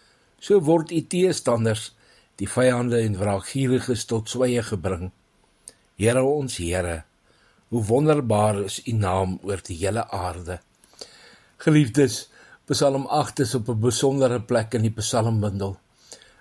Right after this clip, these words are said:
Rondom hierdie lied is 'n hele aantal psalms wat klaagpsalms is, wat uitroep na God midde in die geweld van die lewe. In Psalm drie en vier wat ons hanteer het,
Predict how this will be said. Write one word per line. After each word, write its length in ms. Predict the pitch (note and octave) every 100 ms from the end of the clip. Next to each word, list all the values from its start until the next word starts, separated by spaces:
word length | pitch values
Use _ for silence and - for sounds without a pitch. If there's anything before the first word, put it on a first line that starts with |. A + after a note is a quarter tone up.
| -
Rondom 460 | A2+ D3 D3+ D#3+
hierdie 400 | C3+ A#2 B2 C#3
lied 300 | A#2 B2 B2+
is 160 | C3 A2
'n 120 | A2+ A2
hele 220 | C3 -
aantal 560 | B2 B2 A2+ A#2 A2+ - - - - _ _
psalms 580 | C3 - C3+ C3 B2+ A2
wat 160 | A2+ A2+
klaagpsalms 840 | C3+ C3 - B2 - G#2+ A2 G2+ F#2
is, 200 | G2+ - - - A2
wat 180 | G2+
uitroep 440 | - D3 D3 C#3 B2+
na 120 | A#2+
God 440 | A2 - C#3 - - - _
midde 300 | G#2+ B2 C#3
in 80 | B2+
die 80 | A#2
geweld 480 | A#2 F#2+ G#2+ A#2 -
van 160 | B2
die 100 | A2
lewe. 420 | G2+ G#2+ G#2 F#2+ - _ _ _ _ - _ _ -
In 100 | B2
Psalm 440 | C3+ D3+ D3 C3+
drie 160 | B2 C3+
en 140 | C3 A#2
vier 440 | - D#3+ C#3+ B2
wat 180 | A2+ A2+
ons 260 | A2+ A2
hanteer 480 | G#2 F#2 - C#3+ B2+
het, 240 | A#2 A2